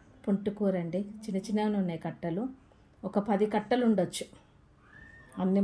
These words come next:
మంచిగా తీసేసుకొని ఆకులు ఆకులు మంచి కడిగి శుభ్రంగా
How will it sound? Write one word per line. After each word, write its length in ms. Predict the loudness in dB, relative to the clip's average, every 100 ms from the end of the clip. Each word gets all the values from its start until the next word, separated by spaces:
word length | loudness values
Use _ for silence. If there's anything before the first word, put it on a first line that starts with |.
| 2
మంచిగా 300 | 0 0 0
తీసేసుకొని 680 | 0 2 0 -2 -4 -2 -2 -4
ఆకులు 280 | -4 -4 -4
ఆకులు 280 | -4 -6 -8 -8 -14 -20 -20 -16 -4
మంచి 240 | -4 -4 -2
కడిగి 240 | 0 0 -2
శుభ్రంగా 400 | 0 0 0